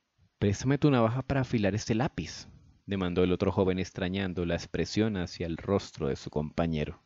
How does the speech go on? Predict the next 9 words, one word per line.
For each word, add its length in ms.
Aarón 520
tomó 220
la 120
navaja 400
que 100
tenía 380
en 60
la 80
mano 340